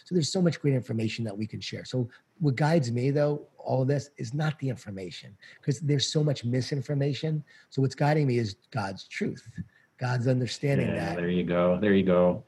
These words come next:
Speaker 1: that, that I'm speaking truth to the lies. Best advice I ever heard, Doctor James Gills, only person on the planet to complete six double Ironman triathlons.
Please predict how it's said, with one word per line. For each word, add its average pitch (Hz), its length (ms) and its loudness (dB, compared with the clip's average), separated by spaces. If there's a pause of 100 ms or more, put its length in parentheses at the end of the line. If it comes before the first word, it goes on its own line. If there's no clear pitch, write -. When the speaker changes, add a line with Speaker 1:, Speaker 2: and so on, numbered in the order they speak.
(300)
Speaker 1:
that, 139 260 2
that 139 160 2
I'm 131 120 0
speaking 139 520 0
truth 151 540 0
to - 120 -2
the 127 120 0
lies. 117 560 -8 (460)
Best 135 400 2
advice 139 380 2
I 139 100 2
ever 151 180 0
heard, 104 260 -2
Doctor 110 260 -6
James 127 360 -2
Gills, 92 380 -8 (100)
only 135 200 0
person 156 400 -4
on 156 60 -2
the 143 60 -4
planet 113 380 -8
to 117 60 -6
complete 127 280 -4
six - 340 -8
double 131 500 0
Ironman 117 360 -6
triathlons. 151 640 -6